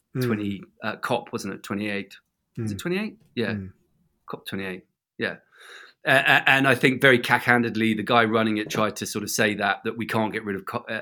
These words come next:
Speaker 2: you know, hydrocarbons anytime soon. And, and I'm really interested in how that has sort of bubbled up and how that is sort of twisting the conversation. You know, these things are gonna be there, seemingly. Um, and I wonder what your take on that is, this kind of new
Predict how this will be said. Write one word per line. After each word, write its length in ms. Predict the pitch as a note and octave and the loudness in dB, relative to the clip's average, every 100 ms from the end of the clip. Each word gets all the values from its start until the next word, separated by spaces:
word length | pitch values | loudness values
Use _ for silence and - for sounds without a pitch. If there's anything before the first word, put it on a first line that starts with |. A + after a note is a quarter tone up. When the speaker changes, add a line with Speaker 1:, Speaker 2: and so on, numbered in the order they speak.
| - | -6
Speaker 2:
you 120 | A2 | -4
know, 160 | F#2+ F#2+ | -4 -10
hydrocarbons 840 | - G2+ - G#2+ G2+ F#2+ F#2 F#2 - _ _ _ _ _ _ | -8 -6 -4 -2 -2 -2 -6 -8 -14 _ _ _ _ _ _
anytime 400 | A2 G2+ A#2 G#2 | -2 -2 0 0
soon. 380 | - E3 A2+ - - - _ | 2 4 2 -2 -14 -20 _
And, 200 | D#3+ E3 E3+ | 0 2 6
and 100 | F3+ | 6
I'm 120 | F#3 | 8
really 400 | A3+ A3 G3+ - | 6 4 0 0
interested 560 | F#3+ F#3+ - - D3+ B2 | 4 4 4 0 0 4
in 120 | A#2+ | 4
how 320 | A#2 D3 D3 | 4 4 2
that 240 | C3+ C#3 - | 2 0 0
has 240 | B2 B2+ | -4 -2
sort 140 | - A#2 | -2 -2
of 160 | F#2+ | -2
bubbled 320 | - C3 A#2+ B2+ | 0 2 4 4
up 320 | C3+ A2+ - | 6 4 0
and 120 | A2 | -2
how 280 | A2 C3 B2+ | 2 0 2
that 200 | C3 - | 0 0
is 200 | B2 - | -6 -2
sort 300 | B2+ B2 G#2+ | -2 0 -4
of 120 | G#2 _ _ _ _ _ | -6 _ _ _ _ _
twisting 460 | - C#3 - C3+ A#2+ | -4 -2 -2 0 0
the 60 | A#2 | 0
conversation. 760 | A#2+ A#2 A2 D#3 D#3 C3 F#2 F#2 | -2 -2 0 2 2 0 -6 -4
You 100 | G#2+ | -2
know, 40 | |
these 240 | G#2+ C3 | 0 -2
things 240 | - D3 B2 | 2 2 4
are 180 | D3 D#3 | 6 6
gonna 180 | A2+ G2 | 2 -4
be 240 | G2+ F#2 | -6 -8
there, 360 | F2+ G2+ C#2 - _ _ _ _ _ _ | -10 -8 -8 -10 _ _ _ _ _ _
seemingly. 800 | - C#3 A2+ A2 G#2+ A#2 - - _ _ _ _ _ _ | -4 0 2 0 -4 -8 -12 -14 _ _ _ _ _ _
Um, 400 | C3+ C3+ C#3+ - - _ | 4 4 2 -2 -14 _
and 80 | D#3+ | 4
I 40 | |
wonder 200 | F3 G3 | 6 6
what 120 | G3 F#3+ | 6 6
your 120 | F3+ | 4
take 340 | E3+ F3+ E3+ | 6 4 4
on 100 | C3+ | 2
that 180 | A2 G#2 | 2 2
is, 200 | G2+ F#2 | -2 -2
this 140 | A2+ | -4
kind 180 | - B2+ | -2 -2
of 100 | A2+ | 2
new 720 | A#2+ C3 C3 B2+ B2 A#2+ B2+ | 4 6 6 4 2 0 -4